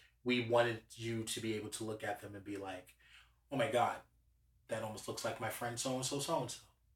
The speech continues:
Oh my God, looks like, did I see that girl walk past me up the street?" I wanted it to be real. I wanted it to be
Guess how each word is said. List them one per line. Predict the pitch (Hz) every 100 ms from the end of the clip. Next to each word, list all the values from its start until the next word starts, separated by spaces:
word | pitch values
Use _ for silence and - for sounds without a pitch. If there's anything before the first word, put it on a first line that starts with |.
| _ _ _ _ -
Oh | 135
my | 123
God, | 131 107 - - -
looks | 147 -
like, | - - - -
did |
I | 202
see | - 254
that | 240 233
girl | 202 208 202
walk | - -
past | 190 - 202
me | 190
up | 185
the | -
street?" | - 175 -
I | -
wanted | 127 139 135
it | 127
to | 127
be | 120 107 104
real. | 113 107 104 - _ _ _ _ -
I | 117
wanted | 120 120 120
it | 113
to | -
be | 120 117 113 110 107 104